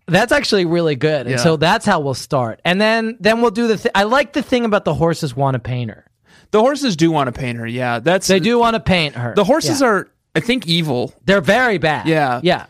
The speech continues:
Speaker 2: But they do, they're like, um, they're like Thrawn in the Star Wars universe.
Speaker 1: Mm-hmm.
Speaker 2: Great collectors of art, great connoisseurs
Speaker 1: Yeah.
Speaker 2: of art. Evil,
Speaker 1: Yeah.
Speaker 2: but, like,
Speaker 1: And they know that they wanna paint her.
Speaker 2: Yeah.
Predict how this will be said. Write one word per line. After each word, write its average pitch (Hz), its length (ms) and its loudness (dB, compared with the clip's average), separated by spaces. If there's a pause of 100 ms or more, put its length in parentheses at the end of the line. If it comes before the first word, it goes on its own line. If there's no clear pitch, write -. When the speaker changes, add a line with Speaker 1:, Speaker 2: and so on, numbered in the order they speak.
(140)
Speaker 2:
But 180 140 0
they 196 120 2
do, 240 600 -2
they're 196 280 0
like, 254 240 0
um, 180 420 -2 (960)
they're 170 220 2
like 214 280 -2
Thrawn 135 800 -4 (340)
in 143 140 -8
the 135 80 -6
Star 131 280 -2
Wars 123 200 -6
universe. 90 600 -16 (280)
Speaker 1:
Mm-hmm. 127 400 -10
Speaker 2:
Great 165 320 0
collectors 156 480 -2
of 113 140 -10
art, 120 240 -6
great 170 260 -2
connoisseurs 135 680 -8
Speaker 1:
Yeah. 139 160 0
Speaker 2:
of - 80 -20
art. - 260 -12 (180)
Evil, 170 560 -2
Speaker 1:
Yeah. 127 160 -2
Speaker 2:
but, - 160 -2
like, 117 420 -6
Speaker 1:
And 147 160 0
they 160 100 0
know 175 420 0
that 139 160 -4
they 123 80 -6
wanna 120 240 -6
paint 104 340 -14
her. 135 60 -4
Speaker 2:
Yeah. - 220 -6